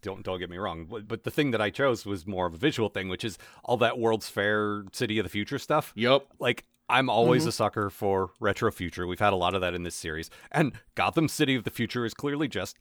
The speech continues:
Speaker 1: Metropolis.
Speaker 2: Mm-hmm.
Speaker 1: We will see those
Speaker 3: Yeah.
Speaker 1: exact buildings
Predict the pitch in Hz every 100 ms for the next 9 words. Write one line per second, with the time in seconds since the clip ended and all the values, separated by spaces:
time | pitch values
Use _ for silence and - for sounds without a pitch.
0 | _ 113 - 131 127 107 107 151 117 143
1 | 147 - 101 95 - _ _ _ - -
2 | - 120 135 - 110 110 117 117 127 160
3 | 143 98 101 98 -